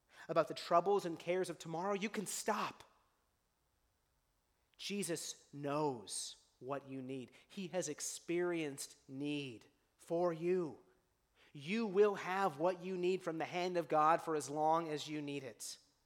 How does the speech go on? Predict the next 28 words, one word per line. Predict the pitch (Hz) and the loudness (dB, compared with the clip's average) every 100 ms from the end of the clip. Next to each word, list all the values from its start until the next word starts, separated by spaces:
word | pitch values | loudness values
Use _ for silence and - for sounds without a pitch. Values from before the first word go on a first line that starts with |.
| _ _ _ _ _ _ _ _ _ _ _ _ | _ _ _ _ _ _ _ _ _ _ _ _
And | 156 | -6
if | 156 | -4
you | 214 | -2
realize | 233 247 269 254 247 240 | 0 4 6 6 4 2
today | 233 185 202 240 269 269 - _ _ _ _ | 0 0 2 2 -2 -8 -16 _ _ _ _
that | 165 151 | -6 -2
your | 226 | -2
true | 175 - - 202 220 247 | -4 -8 -4 0 2 0
need | 220 190 208 233 240 | 0 0 0 -2 -4
is | 185 151 | -2 -2
not | 151 160 196 | 2 2 2
for | - | -2
food | 160 - 202 | -4 0 2
or | 208 | 2
drink | - 180 196 | 0 -2 -2
or | 170 | -4
clothing, | - 175 196 214 233 226 - - | 0 2 4 2 -2 -6 -6 2
but | 170 190 | 2 2
it | 202 | 0
is | 196 | -2
to | - 156 | -6 -6
repent | 139 135 - 170 202 233 - - - | -4 -4 -4 -2 -2 -4 -14 -14 -12
and | 147 | -10
place | - 170 202 | -2 0 2
your | - | -2
faith | 175 180 180 | -4 -2 -2
in | 180 | -2
Christ, | 147 - 165 233 - - | -6 -4 -2 -4 -6 -8